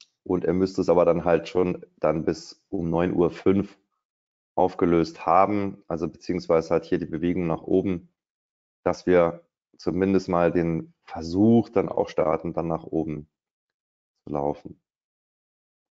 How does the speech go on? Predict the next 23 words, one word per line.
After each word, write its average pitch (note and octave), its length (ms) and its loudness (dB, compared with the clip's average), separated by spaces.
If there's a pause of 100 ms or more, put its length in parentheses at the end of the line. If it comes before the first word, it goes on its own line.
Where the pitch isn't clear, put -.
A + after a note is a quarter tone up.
(180)
Und D#2+ 160 -10
der F2 140 2
müsste F#2+ 280 0
dann E2+ 180 0
halt E2+ 120 -2
auch D#2+ 140 0
relativ F2 300 0
schnell F#2+ 260 2
gehen, F#2+ 160 2
das E2 180 -6
heißt, E2 280 -4 (460)
hier F#2 240 2
oben F2+ 240 0
in D#2 80 -4
dem E2 180 -2
Bereich, G2 500 0
wie E2+ 80 -6
gesagt, - 280 -10
die - 120 -10
acht - 160 -10
neun D#2 160 -6
vier, F#2+ 420 -2 (920)
dort, - 300 -6